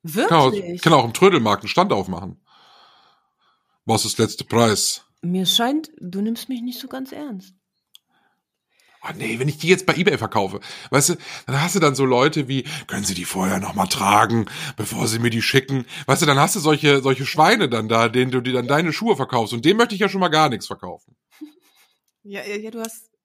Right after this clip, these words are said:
Speaker 1: recht, ist immer auch schon begegnet.
Speaker 2: Weißt du, nachher muss ich dann noch
Speaker 1: Andererseits
Speaker 2: eine, nachher muss ich dann noch eine Boxershorts reinlegen, weißt du? Nee, ekelhaft.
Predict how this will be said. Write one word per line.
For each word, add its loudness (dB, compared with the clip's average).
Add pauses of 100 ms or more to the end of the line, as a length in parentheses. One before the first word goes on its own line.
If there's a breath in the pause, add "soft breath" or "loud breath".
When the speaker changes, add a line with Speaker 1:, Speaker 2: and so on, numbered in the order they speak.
(100)
Speaker 1:
recht, -12
ist -20
immer -12
auch -12
schon -20
begegnet. -10
Speaker 2:
Weißt -6
du, -6
nachher 2
muss 4
ich -2
dann 2
noch 0
Speaker 1:
Andererseits 0
Speaker 2:
eine, 2
nachher 6
muss 2
ich -6
dann 0
noch 2
eine -2
Boxershorts 2
reinlegen, -4
weißt -6
du? -10 (160)
Nee, 2 (440)
ekelhaft. -2